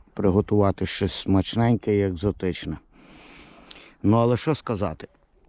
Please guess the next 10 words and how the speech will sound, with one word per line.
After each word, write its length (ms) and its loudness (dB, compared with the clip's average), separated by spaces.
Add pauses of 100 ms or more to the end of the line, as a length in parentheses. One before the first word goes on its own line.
(580)
В 120 -12
Трускавецьких 800 0
лісах 440 0
на 160 2
двадцяте 720 -2 (100)
грудня, 680 2 (220)
тому 180 2
що 160 -2
сьогодні 360 2
субота, 560 2